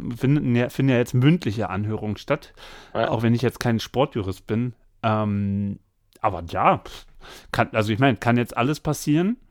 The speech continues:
Speaker 1: ähm, dass das Urteil bestehen bleibt, was jetzt da stattgefunden hat, dass Bochum die Punkte bekommt.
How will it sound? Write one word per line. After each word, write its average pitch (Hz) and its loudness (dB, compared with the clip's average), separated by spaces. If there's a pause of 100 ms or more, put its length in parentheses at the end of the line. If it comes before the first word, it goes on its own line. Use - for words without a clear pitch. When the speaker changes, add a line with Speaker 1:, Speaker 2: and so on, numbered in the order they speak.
(120)
Speaker 1:
ähm, 143 0 (880)
dass 120 0
das 117 -6
Urteil 120 0
bestehen 117 0
bleibt, 170 -2
was 156 -4
jetzt - -6
da 135 0
stattgefunden 139 -6
hat, 151 -8
dass - -8
Bochum 135 0
die 127 -2
Punkte 143 -4
bekommt. 156 -2